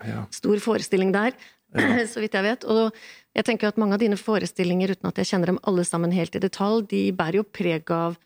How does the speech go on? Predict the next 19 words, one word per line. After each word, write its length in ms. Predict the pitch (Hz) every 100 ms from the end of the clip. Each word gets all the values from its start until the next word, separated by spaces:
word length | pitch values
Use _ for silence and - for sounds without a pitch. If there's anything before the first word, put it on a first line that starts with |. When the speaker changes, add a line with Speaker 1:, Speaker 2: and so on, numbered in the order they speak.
| _ _ -
Speaker 2:
store 460 | - - 208 160
ensembleforestillinger. 1700 | 170 196 - 170 139 143 156 147 156 _ - - 165 165 - 165 233 226
Her 100 | 220
snakker 240 | 294 -
vi 60 | 180
om 100 | 180
et 160 | 185
Speaker 1:
Ja. 180 | 107 98 -
Speaker 2:
enmannsshow. 720 | 139 147 165 - - 359 208 - -
Så 160 | -
hva 120 | 220 214
tenkte 280 | 226 -
du 140 | 214 233
da 220 | 226 226 233
Øystein 320 | 208 190 190
tok 140 | 190 -
kontakt? 500 | 208 240 - - - _ - 190 _ _ _ -
Speaker 1:
Jo, 360 | 104 101 123 190 _ _ _ -
ehm, 640 | 120 113 110 110 107 104